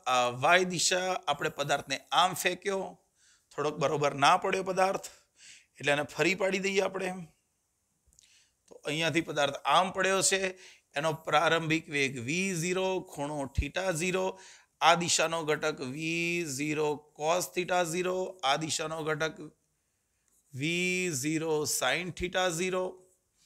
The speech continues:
આ વાય દિશાનો પ્રારંભિક, આ એક્સ દિશાનો પ્રારંભિક. ચાલો, મહત્તમ ઊંચાઈ. ભાઈ, મહત્તમ ઊંચાઈ જો મારે મેળવવી હોય તો હું સૂત્ર લખું.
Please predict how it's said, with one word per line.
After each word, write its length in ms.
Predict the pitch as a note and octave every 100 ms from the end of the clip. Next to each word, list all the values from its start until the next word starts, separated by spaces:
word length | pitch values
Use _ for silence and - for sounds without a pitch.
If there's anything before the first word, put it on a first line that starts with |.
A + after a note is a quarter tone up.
| _ _ -
આ 100 | C#3+
વાય 240 | B2+ C#3 F3
દિશાનો 400 | F3+ F3+ E3+ F3
પ્રારંભિક, 720 | F3+ F3 F3+ F3 F#3 F#3 -
આ 80 | B2+ -
એક્સ 240 | D#3+ E3
દિશાનો 420 | F#3 D#3 F3 F3+
પ્રારંભિક. 720 | E3+ F3+ F3 F3+ F3 F3 F3 - _ _ - - -
ચાલો, 260 | G3 D#3+
મહત્તમ 600 | D#3 F#3+ A3+ A#3 A3 G3
ઊંચાઈ. 460 | E3 C3 A#2+ A2 - _ _ _ _ -
ભાઈ, 100 | G#3
મહત્તમ 580 | F#3 E3 - - A#3 A#3
ઊંચાઈ 440 | G#3 G3 G3+ G3
જો 220 | F3+ G3+
મારે 320 | G3 F3+ F#3
મેળવવી 400 | F3+ F3 F3 F3
હોય 80 | F3
તો 100 | F3
હું 80 | E3+
સૂત્ર 260 | - - E3
લખું. 540 | D3 - D#3 D#3 D#3